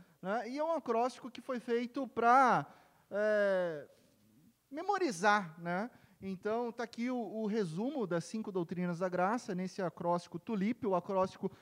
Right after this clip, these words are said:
obviamente, faz referência à, à, à língua inglesa. No nosso português não tem um, um acróstico que seja viável a gente falar, né?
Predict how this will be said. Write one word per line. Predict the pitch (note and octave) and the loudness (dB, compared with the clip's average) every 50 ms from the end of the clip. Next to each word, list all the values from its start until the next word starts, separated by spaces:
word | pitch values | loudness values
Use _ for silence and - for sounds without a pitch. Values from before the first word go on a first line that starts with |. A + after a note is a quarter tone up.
| - - | -10 -4
obviamente, | - B3 A3 G3 A3 G3+ F#3+ G3 G3 - - G3+ E3+ - - - G#3 F3+ - | -4 -2 -2 -2 -2 -2 -2 -2 -4 -4 -6 -10 -12 -12 -14 -20 -20 -20 -12
faz | _ - G#3 G3+ F#3+ | _ -2 0 0 0
referência | G#3 G#3 F#3+ - G3+ G3 F#3+ F#3+ F#3+ F3+ - F#3+ D#3+ - - - - _ | -2 -4 -4 -2 -2 0 0 0 -2 -2 -4 -4 -4 -6 -8 -16 -20 _
à, | - F#3 G3 G3 G3 F3+ - - F3+ F3+ F3+ F3 F3 E3+ - | -4 -2 0 2 2 0 0 -2 -2 -2 0 0 0 -2 -2
à, | C#3 F#3+ | -2 -2
à | |
língua | F3+ F3+ F3+ F3+ G3 G#3 | -2 -2 0 0 2 0
inglesa. | A3 G#3+ F#3+ F#3+ F#3+ G3 G3+ G#3+ G3 A3+ C4 D4 D#4 - - _ _ _ _ _ | 0 0 0 2 4 6 6 4 4 2 0 -2 -2 -4 -12 _ _ _ _ _
No | - F3 E3+ F3 F3+ F#3+ F#3+ F#3+ F#3+ | -10 -8 -6 -4 -2 -2 -2 -2 -2
nosso | F#3+ F#3+ F#3 F#3 - - F#3+ | 0 0 0 -2 -2 -4 -6
português | - G3+ F#3+ - F#3+ F3+ F#3 G3+ G#3 - | -6 -6 -6 -4 0 0 2 2 0 0
não | F#3 F3+ G3 G3 | -2 -2 -2 -2
tem | - F#3+ F#3 G3 F#3+ | -2 -2 -2 -2 -2
um, | F3+ D#3+ D3+ D3 D3+ F3+ | -2 -4 -6 -8 -8 -6
um | F#3+ | -6
acróstico | F#3 E3+ - - D#3 D#3+ F3+ F#3+ - - E3 D3+ | -6 -6 -4 -2 0 0 0 0 -2 -6 -12 -12
que | - - | -12 -12
seja | - - E3+ D#3 D#3 D#3+ C3+ B2 | -8 -6 -4 -2 -2 -2 -2 -4
viável | B2 C3+ E3 F3+ D#3+ D#3+ F3+ F#3+ F#3+ F3+ D3+ | -4 -4 -2 0 2 2 2 2 0 0 -2
a | D3 | -2
gente | D3+ F3 F3+ - | -2 -4 -8 -6
falar, | - G3 G3 F3+ E3+ F#3+ A3 G#3+ | -2 0 0 2 2 0 0 -2
né? | F#3 G#3+ A#3+ | -4 -6 -8